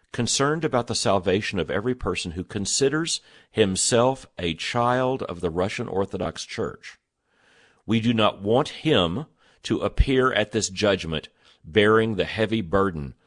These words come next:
of mother's curses." And they're, of course, referring to the slaughter of men, women, children, and babies in Ukraine. Next statement after the reference to mother's curses.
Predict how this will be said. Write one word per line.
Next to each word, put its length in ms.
of 160
mother's 600
curses." 720
And 80
they're, 100
of 60
course, 240
referring 520
to 120
the 160
slaughter 680
of 200
men, 220
women, 260
children, 380
and 100
babies 580
in 180
Ukraine. 580
Next 260
statement 420
after 220
the 160
reference 380
to 100
mother's 500
curses. 680